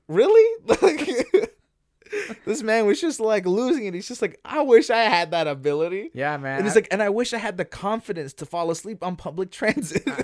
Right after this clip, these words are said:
Speaker 2: it's not, it's not about public transit. No, I, I, I remember, I remember I met a guy who's like,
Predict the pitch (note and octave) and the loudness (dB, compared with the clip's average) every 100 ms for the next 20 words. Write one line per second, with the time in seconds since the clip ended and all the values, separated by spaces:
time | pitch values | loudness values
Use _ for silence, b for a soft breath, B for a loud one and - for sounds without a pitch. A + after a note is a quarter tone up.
0 | F3+ D#3+ G3+ G#3 - C3+ F3 F3 D3+ D3 | -8 -6 -6 -6 -8 -8 -6 -6 -4 -2
1 | D3 - C3+ C3 A#2 - B2+ B2 A#2+ G#2 | -2 -2 -4 -4 -6 -8 -10 -10 -12 -16
2 | b b b D3 D3+ G#2 C#3 - C3+ - | b b b -4 -4 -4 -10 -10 -12 -12
3 | C#3 C#3+ D#3+ C#3 C#3 D3+ F3+ D3+ D3 B2+ | -12 -10 -10 -10 -10 -8 -6 -6 -6 -6
4 | A#2 B2 B2 - A2 | -6 -8 -10 -12 -14